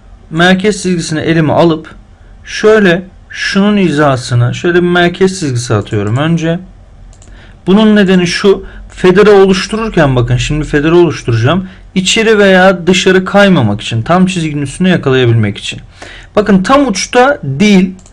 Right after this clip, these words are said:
Gördüğünüz gibi ölçüsü on beş verilmiş. Uçtan bir milim aşağıda. O yüzden tam uçta değil de şuralarda rastgele yakalayıp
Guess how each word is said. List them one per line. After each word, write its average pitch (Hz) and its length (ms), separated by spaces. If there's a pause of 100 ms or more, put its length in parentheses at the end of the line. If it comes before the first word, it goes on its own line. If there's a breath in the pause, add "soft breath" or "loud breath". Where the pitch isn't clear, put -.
(520)
Gördüğünüz 220 320
gibi 196 140
ölçüsü 208 380
on 208 340
beş 131 260
verilmiş. 113 540
Uçtan 190 500
bir 196 140
milim 165 280
aşağıda. 139 680 (720 loud breath)
O 226 140
yüzden 170 420 (1160)
tam 247 220
uçta 214 340
değil 208 280
de 196 100
şuralarda 165 640
rastgele 175 400
yakalayıp 165 540